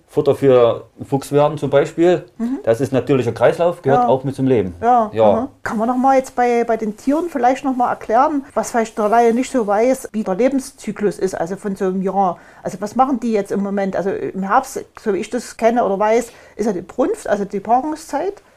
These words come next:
Speaker 1: Beim Rotwild?
Speaker 2: Ja.
Speaker 1: Ja,
Speaker 2: Äh,
Speaker 1: September,
Speaker 2: Schwarzwild
Speaker 1: Oktober.
Speaker 2: nicht?
Speaker 1: Nee,
Speaker 2: Nee?
Speaker 1: die
Speaker 2: Hä?
Speaker 1: Rauszeit bei den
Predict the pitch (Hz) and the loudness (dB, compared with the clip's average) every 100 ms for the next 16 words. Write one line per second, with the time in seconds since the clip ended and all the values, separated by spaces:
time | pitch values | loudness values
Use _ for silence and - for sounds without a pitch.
0 | - 90 92 120 123 101 - 247 214 190 | -8 -4 0 2 2 0 2 4 4 4
1 | 101 - - 208 190 180 113 113 90 - | 0 -4 -6 -4 -2 -2 -2 2 0 2
2 | 117 95 87 269 415 - - - - - | 2 2 0 -4 -8 -10 -20 -20 -20 -16
3 | - 131 139 - - 220 294 120 104 254 | -2 2 2 -2 -8 -6 -4 0 2 2
4 | - 160 160 - 117 107 | 2 0 -2 -4 -8 -8